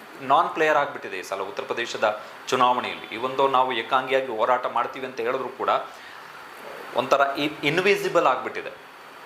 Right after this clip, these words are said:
ಕಾಣದಾಗೆ ಆಗಿದೆ ಉತ್ತರ ಪ್ರದೇಶದಲ್ಲಿ ಬಿ ಎಸ್ ಪಿಯ ಕತೆ. So ಆ ಓಟುಗಳೆಲ್ಲವೂ ಕೂಡ ಈ ಕಡೆ ಶಿಫ್ಟ್ ಆಗಿಬಿಟ್ರೆ then ಉತ್ತರ ಪ್ರದೇಶದಲ್ಲಿ ಒಂದಿಷ್ಟು ಅಚ್ಚರಿಯ ಫಲಿತಾಂಶ ಬಂದರೂ ಕೂಡ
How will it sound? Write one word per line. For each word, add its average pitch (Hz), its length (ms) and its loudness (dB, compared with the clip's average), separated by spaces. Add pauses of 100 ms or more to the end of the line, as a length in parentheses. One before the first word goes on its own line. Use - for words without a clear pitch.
ಕಾಣದಾಗೆ 143 880 2 (240)
ಆಗಿದೆ 113 300 0 (240)
ಉತ್ತರ 113 140 -2
ಪ್ರದೇಶದಲ್ಲಿ 107 560 -2
ಬಿ 110 80 -2
ಎಸ್ 117 200 2
ಪಿಯ 95 140 -4
ಕತೆ. - 360 0 (280)
So 143 160 4
ಆ 120 140 6
ಓಟುಗಳೆಲ್ಲವೂ 170 800 2
ಕೂಡ 165 200 -4
ಈ 143 200 -2
ಕಡೆ 131 400 -2
ಶಿಫ್ಟ್ - 320 -2
ಆಗಿಬಿಟ್ರೆ 123 380 0
then 123 300 -4 (360)
ಉತ್ತರ 135 200 2
ಪ್ರದೇಶದಲ್ಲಿ 143 800 0 (280)
ಒಂದಿಷ್ಟು 135 360 2
ಅಚ್ಚರಿಯ 147 480 0
ಫಲಿತಾಂಶ 127 500 0
ಬಂದರೂ 113 280 -4
ಕೂಡ 110 200 0